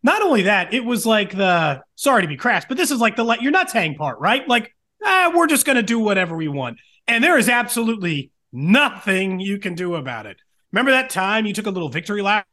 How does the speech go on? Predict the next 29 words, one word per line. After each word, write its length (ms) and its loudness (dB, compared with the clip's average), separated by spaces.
around 220 -4
our 80 -4
stadium? 400 -2
Well, 140 2
we're 200 2
never 360 2
gonna 300 2
let 280 -2
this 280 0
group 380 0
forget 520 0
that 160 -4
you 180 -4
did 220 -4
that 200 -4
to 160 -14
us, 340 -14
because 280 -2
they 120 2
haven't 300 0
won 280 4
a 80 2
game 420 -6
against 320 -6
Kansas 420 -4
City 440 -4
since. 760 -4
They've 180 0
lost 400 0